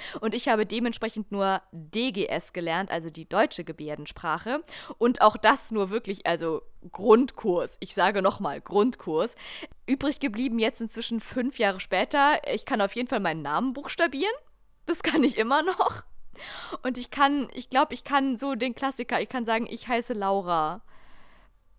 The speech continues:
Und „Wer bist du?“ Ich glaub, das könnte ich noch sagen.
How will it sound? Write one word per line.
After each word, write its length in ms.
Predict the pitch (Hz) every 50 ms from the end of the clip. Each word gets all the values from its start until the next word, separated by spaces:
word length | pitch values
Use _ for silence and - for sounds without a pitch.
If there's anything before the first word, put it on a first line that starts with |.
| _ _
Und 200 | 233 233 - -
„Wer 160 | - 226 220
bist 240 | 196 220 - - -
du?“ 420 | 226 208 190 170 160 165 165 226 - - - - -
Ich 120 | - -
glaub, 160 | - 214 208
das 200 | - 240 - -
könnte 200 | - 247 214 196
ich 80 | - -
noch 140 | 190 190 -
sagen. 420 | - - 180 170 170 165 160 156